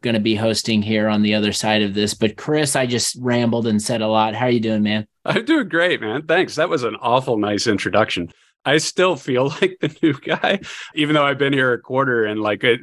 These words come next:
Speaker 2: feels like I've been here a lot longer than that, but it's still, uh, still learning the ropes and kinda figuring out what, uh, all the parts of The Juice are and how, uh, how we can squeeze in different areas to get a little bit more out.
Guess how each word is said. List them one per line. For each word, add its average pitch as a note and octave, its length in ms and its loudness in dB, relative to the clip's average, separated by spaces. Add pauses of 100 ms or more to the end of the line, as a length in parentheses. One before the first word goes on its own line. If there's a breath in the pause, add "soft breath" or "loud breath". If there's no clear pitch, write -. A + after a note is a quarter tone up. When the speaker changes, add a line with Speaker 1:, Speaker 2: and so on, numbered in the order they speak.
Speaker 2:
feels B2+ 280 2
like A2 140 -2
I've F#2+ 100 -4
been G#2 120 0
here G2+ 140 0
a G2 80 2
lot F#2+ 160 0
longer G#2 240 2
than G2 80 0
that, F#2 200 0
but G2 200 0
it's F#2+ 200 -2
still, A2 460 0
uh, G2+ 220 0 (360 loud breath)
still E3+ 220 -2
learning D#3 260 2
the C#3 80 0
ropes B2 360 -2
and B2 80 -4
kinda A2+ 180 -2
figuring A2 400 0
out G#2 240 0
what, G#2 200 0
uh, G2+ 360 0
all C3+ 160 2
the B2 80 -4
parts B2+ 300 0
of A#2+ 80 -4
The A2+ 80 -4
Juice A#2 300 -2
are A#2+ 300 2
and A2 120 -4
how, A2 240 0
uh, G#2 240 0 (200)
how A#2+ 120 2
we A2 80 2
can A2+ 120 -6
squeeze A2+ 560 0
in G#2 160 -4
different G#2+ 300 0
areas G#2 440 0
to - 80 -14
get G2 140 2
a G2 40 2
little G2+ 180 2
bit F#2+ 160 -2
more G2 200 0
out. F#2+ 280 0